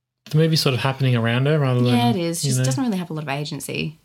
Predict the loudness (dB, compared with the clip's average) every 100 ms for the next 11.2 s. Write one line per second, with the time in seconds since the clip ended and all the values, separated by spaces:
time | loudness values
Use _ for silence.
0 | -8 -6 0 -2 0 -2 -2 -4 -4 -4
1 | -4 -6 -4 -4 -6 -6 -6 -4 -4 -4
2 | -6 -8 -8 -10 -10 -8 -8 -8 -14 _
3 | -6 -6 -8 -10 -2 2 2 2 -2 0
4 | 0 0 0 0 0 -2 0 2 2 2
5 | -2 -6 -14 _ _ -2 0 2 2 2
6 | 2 2 0 -6 _ _ _ -4 -2 2
7 | 2 2 -2 -8 _ -6 -2 0 0 -2
8 | -2 0 0 -2 -6 _ _ -8 -8 _
9 | _ _ _ 0 2 2 0 2 2 2
10 | 2 2 0 -4 -2 -2 0 0 -2 -4
11 | -6 -6